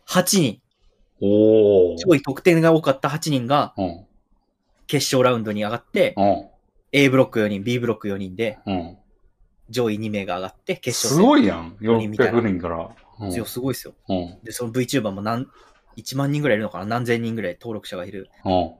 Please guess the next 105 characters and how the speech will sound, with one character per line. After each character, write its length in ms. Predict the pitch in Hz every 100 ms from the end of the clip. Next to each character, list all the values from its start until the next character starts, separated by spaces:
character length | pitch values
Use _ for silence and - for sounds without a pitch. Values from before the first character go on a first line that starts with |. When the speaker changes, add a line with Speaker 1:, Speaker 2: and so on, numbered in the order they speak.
| _ _ 123
Speaker 1:
大 120 | 120
手 100 | 107
麻 200 | 107 107
雀 180 | 107 107
VTuber 380 | 113 - 110 92
み 80 |
た 100 | 92
い 20 | 82
な 60 |
人 160 | - 87
が。 100 | - -
Speaker 2:
う 40 |
ん。 20 | 90 87 87 _ - -
Speaker 1:
ま 80 | 110
あ、 20 |
と 80 | 113
に 60 |
か 80 | 101
く 60 | 95
や 80 |
っ 20 | -
て 80 |
て、 100 | -
そ 120 | - 101
れ 60 |
で、 220 | 95 92 - _ -
決 160 | 147
勝 140 | - 147
に 60 |
上 60 | 131
が 60 | 139
っ 60 |
た 80 | 139
ぞ 100 | 110
っ 40 |
つ 140 | 101 -
っ 40 |
て、 240 | - 101 -
Speaker 2:
う 60 | 104
ん。 100 | 92
Speaker 1:
一 120 | 92
生 120 | - 143
懸 140 | 156
命 120 | 135
練 160 | 127 131
習 140 | 143
し 120 | 135
て、 260 | - 131 131 - - _ -
な 80 | 143
ん 20 |
か、 60 | -
悔 180 | -
い 80 | 233
た 100 | 247
ん 80 | 226
な 100 | 214
し 240 | - - -
っ 60 |
て 80 | -
い 20 |
う、 40 | 101
Speaker 2:
う 40 |
ん。 40 | 92
Speaker 1:
ま 60 |
あ、 20 |
特 180 | 104 117
殊 120 | - 135
ル 80 |
ー 20 | 113
ル 80 |
だ 60 | 92
っ 80 | -
た 80 | 82
ん 20 |
で 20 |
す 80 | -
け 60 |
ど。 100 | -
Speaker 2:
は 200 | 92 98
い。 1120 | 92 - _ _ - - _ _ _ _ _ - _ _ _ _
Speaker 1:
普 120 | 143
段 180 | 120 110
ジ 80 |
ャ 60 | 127
ン 40 |
タ 100 | 113
マ 100 | 113 110
そ 100 | 123
れ 60 |
で 60 | 117
や 60 |
っ 60 | 113
て 100 | -
な 100 | 120
い 40 |
か 120 | 101 90
ら、 160 | 87
Speaker 2:
う 40 | 95
ん 20 |
う 40 |
ん 20 | 95
う 40 |
ん。 560 | 87 85 85 82 82 82
Speaker 1:
一 80 |
生 40 | -